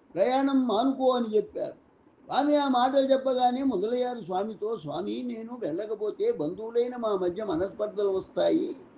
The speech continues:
అవును నేను పోవాలి" అని అనగా, స్వామి, "మరలా పోవద్దు, రైలు ప్రయాణం సాగదు" అని చెప్పాను.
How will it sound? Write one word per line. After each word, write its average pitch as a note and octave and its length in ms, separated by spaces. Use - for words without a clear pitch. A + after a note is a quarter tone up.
అవును A#3 220
నేను G#3+ 180
పోవాలి" G#3+ 600
అని F#3 220
అనగా, D#3+ 380
స్వామి, F3 440
"మరలా D4 300
పోవద్దు, B3+ 720
రైలు A3 240
ప్రయాణం C#4 540
సాగదు" C#4 460
అని C#4 280
చెప్పాను. - 280